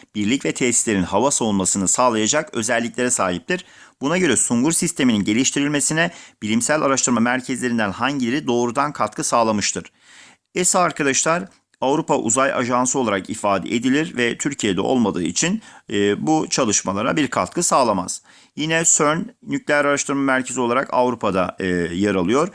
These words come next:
ve bu da yine Türkiye'de olmadığından dolayı,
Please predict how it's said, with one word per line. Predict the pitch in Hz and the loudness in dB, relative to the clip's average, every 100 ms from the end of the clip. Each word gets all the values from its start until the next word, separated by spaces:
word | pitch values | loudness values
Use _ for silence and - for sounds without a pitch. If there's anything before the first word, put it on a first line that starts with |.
| - - | -12 -8
ve | 110 117 170 | -2 0 -2
bu | - 156 | -4 0
da | |
yine | 107 104 117 175 - _ _ | 0 2 0 -2 -10 _ _
Türkiye'de | 147 135 220 202 | -8 -2 0 2
olmadığından | - 135 117 98 98 95 90 | 2 2 2 2 2 2 2
dolayı, | 92 101 143 | 2 2 0